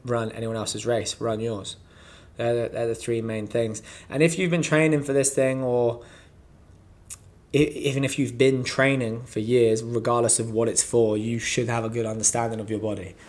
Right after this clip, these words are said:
like, what you can and what you can't do. Like, some people are terrible at burpees, so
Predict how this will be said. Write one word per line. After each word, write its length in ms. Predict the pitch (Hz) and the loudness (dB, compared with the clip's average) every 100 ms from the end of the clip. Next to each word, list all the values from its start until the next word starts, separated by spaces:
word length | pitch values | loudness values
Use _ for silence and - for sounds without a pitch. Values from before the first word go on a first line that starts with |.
| - - - - - - | -20 -20 -20 -20 -20 -10
like, 280 | 113 113 117 | -8 -6 -6
what 200 | 120 120 | -6 -6
you 160 | 117 | -8
can 300 | 110 123 113 | -6 -4 -4
and 100 | 107 | -6
what 160 | 107 101 | -6 -6
you 100 | 101 | -8
can't 360 | - 110 104 87 | -12 -12 -12 -8
do. 260 | 107 95 - | -8 -8 -10
Like, 180 | 101 110 | -8 -4
some 180 | 117 | -6
people 240 | 117 104 104 | -6 -8 -8
are 40 | |
terrible 360 | - 110 107 104 | -6 -6 -6 -8
at 80 | 98 | -6
burpees, 460 | 107 104 - 98 | -6 -6 -6 -4
so 380 | - 110 107 101 | -2 -2 -4 -6